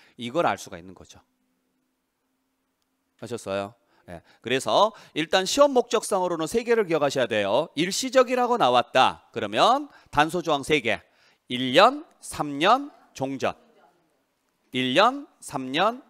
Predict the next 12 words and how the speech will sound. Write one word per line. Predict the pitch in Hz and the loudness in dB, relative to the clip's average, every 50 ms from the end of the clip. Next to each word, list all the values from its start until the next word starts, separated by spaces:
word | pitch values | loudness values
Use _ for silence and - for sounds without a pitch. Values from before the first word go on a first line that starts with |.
| _ _ _ _ | _ _ _ _
종전. | - 113 117 113 98 98 95 117 156 214 254 254 - _ _ - - _ | -16 -16 -14 -12 -10 -6 -2 0 0 0 -2 -6 -14 _ _ -20 -10 _
아직까지 | - 131 160 - - 233 233 214 | 2 2 2 4 2 -2 -2 -2
우리 | 208 180 180 196 | -2 -4 -4 -4
시험지에서 | - 254 247 240 233 208 202 196 - 180 | -2 -2 -2 -4 -2 -4 -4 -2 -2 -4
가로놓기 | - - - 143 170 208 220 214 - - 190 | -4 0 2 2 2 2 0 -4 -6 -8 -10
문제로 | 175 170 160 160 165 147 | -10 -6 -4 -2 -2 -2
안 | 113 117 135 147 | -2 -4 -4 -4
나온 | 165 165 165 156 | -4 -4 -4 -4
게 | 147 131 117 | -6 -8 -8
유일하게 | 143 170 214 247 240 208 156 139 | -8 -8 -4 0 0 0 0 -2
이거 | 117 113 - 120 | -4 -4 -4 -4
하나예요. | 110 147 151 131 101 92 87 87 | -4 -2 -4 -4 -4 -6 -8 -12